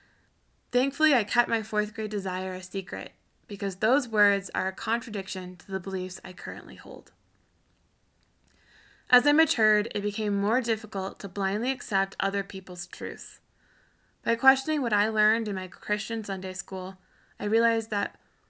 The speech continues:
one teaching contradicted another, and that I was not content with the answers I was given. My attendance at a Catholic school during this time gave me access to numerous people I could ask questions about religion,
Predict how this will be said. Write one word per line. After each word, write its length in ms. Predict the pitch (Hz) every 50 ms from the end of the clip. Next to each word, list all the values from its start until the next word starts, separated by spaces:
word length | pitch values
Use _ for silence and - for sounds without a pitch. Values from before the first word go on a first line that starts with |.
| _ _ _
one 240 | - 247 277 302 294
teaching 540 | 294 285 277 262 - 269 262 254 247 240 - -
contradicted 720 | - - - 208 208 220 226 254 202 240 240 233 240 240
another, 580 | 233 233 220 202 214 247 220 190 - 202 - - _ _ _ _ _ _ _ _ _
and 180 | - 208 202 214
that 160 | 214 208 - -
I 120 | 208 214
was 200 | 226 233 226 196
not 640 | 196 196 190 190 196 202 214 214 202 202 - - - -
content 420 | - 185 185 - - - - 196
with 140 | 208 196 202
the 100 | - -
answers 340 | - - 185 - - - -
I 120 | - -
was 120 | - - -
given. 440 | - 202 190 - - - 208 202 - _ _ _ _ _ _ _ _ _ _ _ _ _ _ _ _ _ _ _ _ _ _ _ _ _ _ -
My 100 | 233 247
attendance 500 | 262 254 - - 262 254 269 285 269 -
at 120 | 233 220
a 60 | 220
Catholic 360 | 214 - - 208 214 208 226
school 300 | 214 - - 214 208 202
during 240 | 175 196 196 190 196
this 160 | 196 190 190
time 400 | - - 208 190 190 185 185 190
gave 260 | 185 - 196 202 202 196
me 140 | 214 214
access 600 | - - 202 208 208 - - 226 226 226 220 - -
to 120 | - 202
numerous 500 | 196 196 196 208 214 226 254 269 262 262
people 460 | - - 202 190 - 196 190 190 - -
I 120 | - 190
could 120 | 185 196 196
ask 240 | 190 190 190 -
questions 440 | - - 196 180 - - 190 180 185
about 280 | 190 190 180 180 185 -
religion, 540 | 190 180 190 190 180 180 190 185 190 202